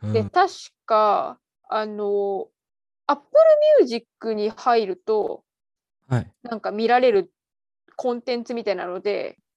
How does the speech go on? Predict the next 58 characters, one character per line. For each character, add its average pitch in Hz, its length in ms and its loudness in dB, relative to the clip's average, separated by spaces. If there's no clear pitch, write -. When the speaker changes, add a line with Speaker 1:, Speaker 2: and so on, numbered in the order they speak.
Speaker 2:
い 285 60 -8
ろ 339 120 2
ん 370 60 2
な 381 100 2
ミ 359 140 4
ュ 403 60 6
ー 359 40 4
ジ 240 80 -2
シ - 80 -12
ャ 202 60 -4
ン 180 60 -10
と 190 100 -12
コ - 160 0
ラ 294 140 4
ボ 185 160 -4
し-、 - 140 -14
コ 339 120 0
ラ 285 100 2
ボ 196 160 -6
し - 80 -20
て 180 80 -6
番 196 260 -4
組 208 320 -12
Speaker 1:
あ、 139 180 -2
あ 113 100 0
り 120 80 4
ま 143 120 4
し - 80 -8
た - 60 -2
ね。 90 60 2
Speaker 2:
を 90 40 -2
や 95 120 -2
っ - 40 -10
て 104 40 -20
た - 100 -20
ん - 40 -20
で 110 100 -18
す - 180 -18
よ。 - 220 -12
Speaker 1:
満 110 240 -4
島 110 240 0
ひ - 160 -6
か 113 140 -4
り 101 120 -6
と 101 140 -10
か、 76 340 -10
Speaker 2:
は 208 140 -10
い。 - 160 -18
Speaker 1:
な - 100 -8
ん - 60 -8
か 78 260 -10
あ 95 60 -2
り 104 100 -2
ま 113 120 -4
し 110 80 -10
た 76 100 -12
ね。 71 340 -12
Speaker 2:
で、 311 340 -4